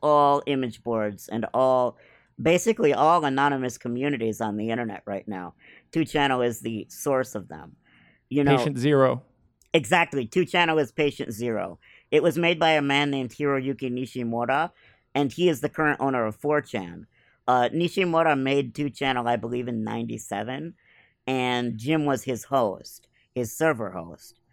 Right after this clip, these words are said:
Speaker 1: And Nishimura actually lived for a little while in the Philippines.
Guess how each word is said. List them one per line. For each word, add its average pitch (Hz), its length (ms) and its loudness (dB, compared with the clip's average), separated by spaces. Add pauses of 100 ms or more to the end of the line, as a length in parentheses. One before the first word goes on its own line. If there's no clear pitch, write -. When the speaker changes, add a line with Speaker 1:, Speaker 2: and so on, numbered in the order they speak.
(380)
Speaker 1:
And 143 320 0 (240)
Nishimura 175 680 2
actually 143 500 0
lived 147 300 0
for - 180 -4
a 117 80 0
little 117 220 0
while 107 380 0
in 95 100 -6
the 104 80 -8
Philippines. 95 840 -10